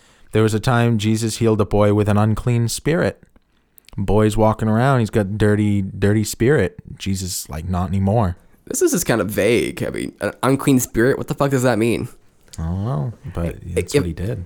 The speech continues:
Speaker 2: if a doctor tells you, "Uh, yeah, I helped out this man. His name was, you know, Greg, and he had an unclean spirit. I fixed it."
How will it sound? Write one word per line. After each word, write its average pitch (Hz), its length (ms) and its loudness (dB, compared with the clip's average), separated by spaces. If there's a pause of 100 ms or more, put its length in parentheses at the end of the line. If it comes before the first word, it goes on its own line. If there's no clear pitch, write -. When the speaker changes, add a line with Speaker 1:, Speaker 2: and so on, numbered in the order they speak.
(120)
Speaker 2:
if 123 100 -6
a 127 60 2
doctor 135 320 0
tells 127 280 0
you, 98 220 -4 (560)
"Uh, 120 280 0 (180)
yeah, 180 120 0
I 123 100 0
helped 151 200 0
out 156 80 2
this - 180 -4
man. 117 460 2
His 110 180 0
name 117 220 2
was, 107 240 -2 (420)
you 131 60 0
know, 104 140 2
Greg, 107 500 0
and 107 260 0
he - 240 -6
had 139 180 0
an 135 120 -4
unclean 123 380 0
spirit. 110 500 -2 (480)
I 110 80 0
fixed - 300 -4
it." - 180 -12